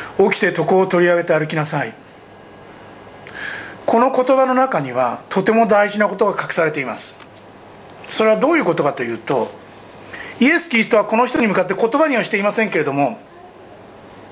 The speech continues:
私はあなたを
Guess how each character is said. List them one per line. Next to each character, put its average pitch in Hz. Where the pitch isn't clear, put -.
私 262
は 277
あ 285
な 285
た 269
を 247